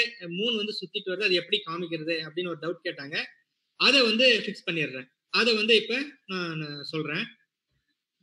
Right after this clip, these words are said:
அதாவது இப்ப செய்ய போறதுல slider, image, input, இது மூணையும் நான் யூஸ் பண்றேன்.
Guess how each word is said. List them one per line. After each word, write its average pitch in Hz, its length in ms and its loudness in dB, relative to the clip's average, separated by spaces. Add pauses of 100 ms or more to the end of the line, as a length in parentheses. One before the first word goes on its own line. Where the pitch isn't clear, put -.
(580)
அதாவது 254 380 6
இப்ப 233 380 6
செய்ய 233 300 8
போறதுல 214 580 0 (760)
slider, 226 720 8 (600)
image, 208 520 8 (100)
input, 190 680 -2
இது 185 140 2
மூணையும் 254 340 4
நான் 214 120 4
யூஸ் 190 160 0
பண்றேன். 139 320 -4